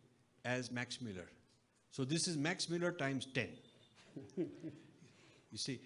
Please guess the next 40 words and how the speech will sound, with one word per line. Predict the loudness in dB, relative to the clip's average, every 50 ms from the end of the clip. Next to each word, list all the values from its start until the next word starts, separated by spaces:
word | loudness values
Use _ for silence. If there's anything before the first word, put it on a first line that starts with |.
| -8 0
now | 4 4 4 6
maybe | 8 8 8 10 8 6
they | 4 4 4
got | 6 6 6 6 6
good | 6 6 8 8
intentions, | 8 8 6 6 4 4 4 2 0 -2 -2 -2 -4 -4 -4 -4 -2
Mu-, | 0 0 0 2 0
uh, | 0 0 0 2
Murthy | 2 2 2 2 2 0 2
Library | 4 4 4 4 2 0 -2
people, | -2 -6 -8 -8 -12 -16 -16 -20 -20 -20 -2 2
but | 2 2 4 8
they | 8 10 10 10
should | 8 6 8
have | 8 8 10
done | 8 8 8 8
due | 6 6 6
diligence. | 6 6 6 6 4 4 2 2 4
They | 4 6
are | 6 8
business | 8 8 8 8 6 2 2 2
people. | 2 2 2 2 2 2
You | 2 2 4
do | 4 4 4
due | 6 6 6 6
diligence | 6 4 4 4 4 4 2 0 2
before | 0 0 2 4 4
you | 4 4
give | 2 2 2 2
funding. | 2 2 2 0 -2 -4 -8 -14 -20 -20 -20 -20 -20 -20 -20 -16 2 4
If | 4 6 6
you | 6 8
were | 10 10 10
to | 10 8 8
invest | 8 8 8 8 6 6 6
in | 4 4
an | 6
I | 6 6 6
T | 6 4 2
company, | 4 4 2 2 2 2 2 2 2 0 -4